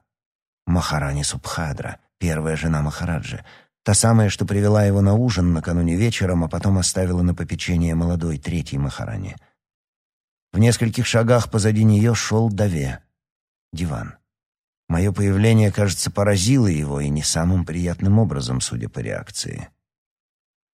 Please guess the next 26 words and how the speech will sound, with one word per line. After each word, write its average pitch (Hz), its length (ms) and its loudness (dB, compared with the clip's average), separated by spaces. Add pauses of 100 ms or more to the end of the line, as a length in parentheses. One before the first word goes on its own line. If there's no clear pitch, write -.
(200)
Он 104 240 4
метнулся 107 600 2
вперед 101 560 0 (380)
злобным 98 580 2
терьером 101 560 2
и 92 40 -2
попытался 104 580 0
заслонить 92 580 0
Махарани. 76 640 -4 (760)
"Это 127 200 2
священная 143 800 4
земля, 117 360 6
капитан 101 420 0
Уиндом, 101 420 4
вам 120 180 8
нельзя 117 360 6
здесь 101 260 0
находиться!" 92 640 0 (720)
Я 123 160 2
поймал 104 380 4
взгляд 85 420 -2
Махарани 104 600 2
и 117 160 -4
прочел 107 480 0
в 110 120 -2
нем 113 280 4